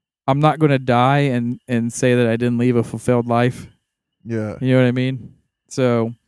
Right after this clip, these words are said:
Speaker 1: I, I, we just keep adding stuff to the farm. And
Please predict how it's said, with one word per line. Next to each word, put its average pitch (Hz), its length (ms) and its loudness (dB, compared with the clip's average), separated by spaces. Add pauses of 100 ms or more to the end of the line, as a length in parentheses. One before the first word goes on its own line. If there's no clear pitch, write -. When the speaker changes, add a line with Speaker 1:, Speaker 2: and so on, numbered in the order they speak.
(580)
Speaker 1:
I, 127 300 2
I, 123 220 -6
we 139 180 2
just 135 180 0
keep 147 200 0
adding 127 340 -2
stuff 120 300 0
to 127 100 -4
the 117 100 -2
farm. 123 520 0 (320)
And 120 480 -2